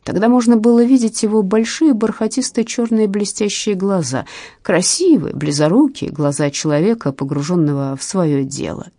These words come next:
не замечающего и не воспринимающего ничего другого в жизни и в мире. Люди выходили подавленные и удручённые из удушающе жаркой палатки и, обливаясь потом под новыми парадными одеждами,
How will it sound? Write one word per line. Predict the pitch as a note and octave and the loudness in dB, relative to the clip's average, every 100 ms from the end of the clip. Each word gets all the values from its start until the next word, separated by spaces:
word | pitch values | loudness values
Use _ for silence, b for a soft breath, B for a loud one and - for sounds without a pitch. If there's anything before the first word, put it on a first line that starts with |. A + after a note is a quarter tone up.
| _ _ - | _ _ 0
не | B3+ | 2
замечающего | B3 A3+ - A3 A3 E3 - C#3+ | 4 2 2 0 0 -2 -2 0
и | D3+ D3 C#3+ | 2 2 2
не | D#3 F3+ | 2 2
воспринимающего | D3+ - D#3 C#3 D#3 D#3 - C#3 B2+ B B B | 0 -2 0 0 0 -2 -2 -4 -4 B B B
ничего | F#3 F#3+ - E3 | 4 4 2 0
другого | D3+ D3 C#3 D#3 C3+ | 2 0 0 0 0
в | C3+ | -2
жизни | D#3 C#3+ C3 B2 G#2+ | -2 -2 -2 -4 -4
и | |
в | - | -8
мире. | A1 - - _ _ _ _ _ _ _ _ - | -10 -12 -18 _ _ _ _ _ _ _ _ -4
Люди | G#3 D4 C#4+ C#4+ C4+ | 4 4 6 2 0
выходили | A3+ B3 C4 A#3+ B3+ | -2 2 2 2 -2
подавленные | B3 A3 G3 C#4 D#4 B3+ D#3+ C#3+ B B B B | -2 -4 0 0 2 4 4 2 B B B B
и | G#3+ | 4
удручённые | A3 A3 A3+ - D4+ D#4 F#3 D#3+ | 6 4 2 4 6 8 6 4
из | - F#3+ E3+ | 4 2 2
удушающе | G3 G3 - C#4+ C#4 C4+ - A3+ G3+ F#3 | -2 -2 -2 2 2 2 0 0 2 0
жаркой | - A#3+ A#3 A#3 G3+ | 0 0 0 -4 -6
палатки | _ A3+ D#3+ - - - - _ _ _ | _ -2 -2 -8 -16 -20 -20 _ _ _
и, | - | -8
обливаясь | - G#3 C4 C#4 - | -4 0 0 0 -4
потом | - F#4+ - D#3 C#3+ | -2 -2 0 -2 -2
под | - G3+ E3+ | -2 -2 0
новыми | F3 G3+ A#3 D#3+ C#3+ C#3+ | 0 2 2 2 2 0
парадными | C#3+ F#3+ E3+ D#3 D#3+ | 0 0 2 2 2
одеждами, | F#3 C4 D4 B3 G#3 | 0 -2 0 2 2